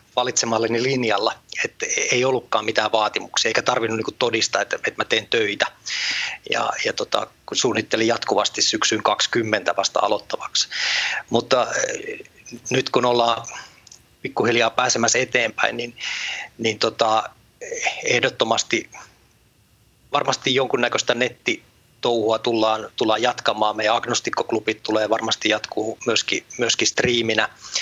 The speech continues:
ja, ja meidän nettikes-, tai striimikeskustelussa on paljon kommentointia ja jälkeenpäin tulee niinku, me ollaan paljon puhuttu, no, uskosta, uskosta luopumisesta. Meillä on ollut vieraita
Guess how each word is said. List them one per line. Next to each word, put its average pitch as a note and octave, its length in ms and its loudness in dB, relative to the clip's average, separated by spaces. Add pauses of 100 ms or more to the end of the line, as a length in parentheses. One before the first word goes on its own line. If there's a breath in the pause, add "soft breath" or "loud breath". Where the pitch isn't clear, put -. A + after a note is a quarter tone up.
(360 loud breath)
ja, - 160 0 (240)
ja - 60 0
meidän G#2+ 380 0 (240)
nettikes-, A2+ 540 0
tai A2 260 2
striimikeskustelussa B2+ 1120 0
on - 40 -6
paljon C#3+ 220 0
kommentointia A#2 840 2 (640 loud breath)
ja A2+ 140 -2
jälkeenpäin A2 600 2
tulee A2 280 2
niinku, G#2+ 440 -2
me - 280 -4
ollaan C3 160 2
paljon A#2+ 220 2
puhuttu, A2 480 0 (760)
no, A#2+ 140 -2
uskosta, - 440 0
uskosta A#2+ 360 -2
luopumisesta. A2+ 920 0 (240)
Meillä G#2+ 140 -4
on - 20 2
ollut G#2+ 160 -2
vieraita A#2 460 0